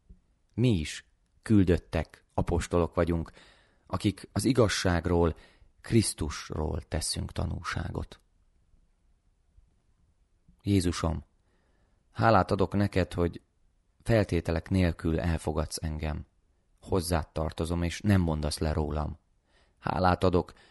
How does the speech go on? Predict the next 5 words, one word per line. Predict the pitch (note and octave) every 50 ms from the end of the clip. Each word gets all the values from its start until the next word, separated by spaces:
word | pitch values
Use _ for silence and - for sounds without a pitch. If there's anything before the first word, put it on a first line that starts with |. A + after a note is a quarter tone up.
| _ _ _
hogy | - - - -
kegyelmed | - G2+ A2+ A2 G2+ F#2 F2+ F2+ F2+ F2 F2 - _
halálom | - - A#2+ A#2+ G#2+ F#2+ F2 E2+ E2 E2+
napjáig | F2+ F#2 F2+ - - F2+ E2 E2 E2 E2 E2 -
ingyenes, | - G2 G2 F#2+ F2 F2 E2 D#2+ D#2 D#2 - - -